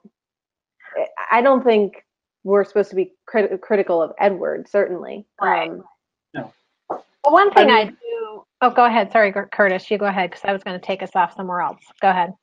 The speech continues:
Speaker 3: Well, I was gonna say, I mean, from Edward's perspective, I suppose it could be looked at as a cautionary tale.
Speaker 2: Right.
Speaker 3: But, like, he's not the one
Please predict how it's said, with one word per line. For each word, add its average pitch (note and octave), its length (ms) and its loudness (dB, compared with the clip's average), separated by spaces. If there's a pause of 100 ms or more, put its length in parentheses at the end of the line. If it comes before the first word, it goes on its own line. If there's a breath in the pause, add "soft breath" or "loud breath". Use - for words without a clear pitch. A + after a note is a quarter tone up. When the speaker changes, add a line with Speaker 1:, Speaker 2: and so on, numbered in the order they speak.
(400)
Speaker 3:
Well, G#3 120 6
I G#3 40 10
was G#3 140 6
gonna G#3 180 4
say, E3 400 6 (840)
I F3+ 80 2
mean, D#3 460 -2 (160)
from D3+ 300 0
Edward's F#3 460 4
perspective, C3+ 500 -4
I B2+ 100 -4
suppose C3 340 -2
it G2+ 80 -6
could C3+ 100 -16
be C3+ 100 -6
looked C3+ 200 -8
at C3 80 -2
as B2 180 -8
a - 40 -20
cautionary C3 580 -6
tale. A#2+ 500 -6 (320)
Speaker 2:
Right. F#3 220 -10 (280)
Speaker 3:
But, E3+ 220 4
like, E3 420 6
he's F3 280 0
not F#3 160 4
the D#3+ 80 6
one D3+ 380 2